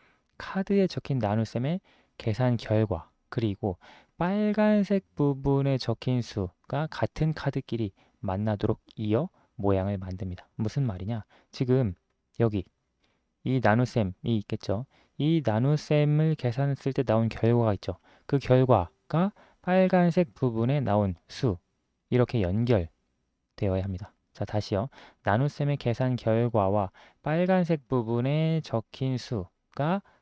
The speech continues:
같은 카드가 만나도록 모양을 모-,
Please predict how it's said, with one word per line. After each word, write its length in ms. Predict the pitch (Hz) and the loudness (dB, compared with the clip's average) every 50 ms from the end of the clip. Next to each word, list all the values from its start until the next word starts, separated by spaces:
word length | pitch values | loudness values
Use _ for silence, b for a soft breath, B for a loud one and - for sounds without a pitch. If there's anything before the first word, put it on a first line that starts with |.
| b | b
같은 340 | - - - - - 139 139 | -12 -10 -10 -6 -4 -4 -4
카드가 800 | 131 - 107 90 85 - _ _ _ _ _ _ _ _ - 120 | -2 -2 -2 -2 -2 -6 _ _ _ _ _ _ _ _ -4 -2
만나도록 960 | 104 95 101 104 104 98 95 87 85 - - - _ - 107 117 160 - _ - _ _ _ _ _ | -2 -2 -2 -2 -2 -4 -4 -6 -8 -10 -12 -16 _ -2 0 0 0 -2 _ -10 _ _ _ _ _
모양을 360 | 110 104 101 101 98 101 98 | 0 2 2 2 0 -2 -4
모-, 180 | 92 - 104 | -6 -8 -12